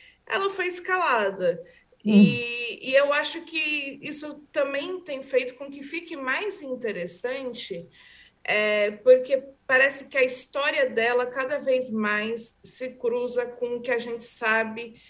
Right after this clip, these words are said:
Speaker 1: que vai ser a história da personagem, né? Que é essa,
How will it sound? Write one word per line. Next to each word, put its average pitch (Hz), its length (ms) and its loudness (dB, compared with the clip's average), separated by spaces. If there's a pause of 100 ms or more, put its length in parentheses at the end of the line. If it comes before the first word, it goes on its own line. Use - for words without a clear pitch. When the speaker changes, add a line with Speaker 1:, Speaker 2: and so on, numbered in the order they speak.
(160)
Speaker 1:
que 226 100 -2
vai 226 180 4
ser 226 140 2
a 220 40 2
história 220 540 0
da 220 140 -4
personagem, 170 1080 -8 (460)
né? 190 260 -2
Que 190 180 -6
é 196 200 2
essa, 208 420 0